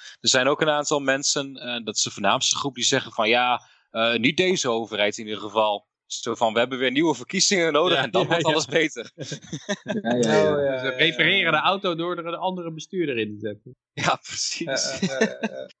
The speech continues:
Speaker 1: <laughs> Ja, terwijl ik in dat artikel pro-, juist erin probeer te gaan dat, eh, hey, eh, kijk, het is gewoon systematisch wat er gebeurt. Dus die overheid die kast steeds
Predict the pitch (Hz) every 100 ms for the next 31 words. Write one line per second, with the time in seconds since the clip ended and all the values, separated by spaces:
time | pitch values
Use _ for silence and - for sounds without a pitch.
0 | _ 139 131 139 151 147 147 156 139 135
1 | 180 165 - 120 113 120 - - _ _
2 | _ - 127 131 127 120 117 - 120 113
3 | 113 120 110 123 117 110 107 - 123 107
4 | 107 - 127 120 113 - 143 - 120 117
5 | 127 - 95 92 - - 95 104 104 -
6 | _ _ _ 101 - 120 107 117 123 120
7 | 123 113 - 135 135 - 123 -